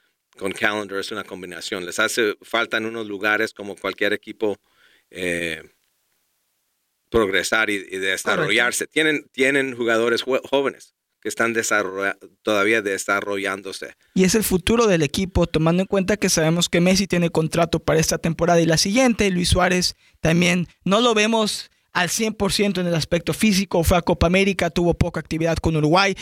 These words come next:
Speaker 2: respondió en momento preciso ese partido del tercer lugar contra Canadá,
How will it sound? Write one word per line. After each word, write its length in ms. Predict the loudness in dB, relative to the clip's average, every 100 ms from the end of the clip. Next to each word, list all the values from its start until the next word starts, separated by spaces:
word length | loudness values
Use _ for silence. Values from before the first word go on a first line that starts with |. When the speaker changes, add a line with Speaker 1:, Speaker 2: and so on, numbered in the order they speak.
| -8
Speaker 2:
respondió 460 | -4 -2 0 2 2
en 60 |
momento 360 | 2 2 2 0
preciso 480 | 0 0 0 2 0
ese 140 | 0
partido 300 | -2 -2 0
del 40 | 0
tercer 240 | 0 0
lugar 200 | 2 2
contra 260 | 2 0 0
Canadá, 400 | 2 2 2 0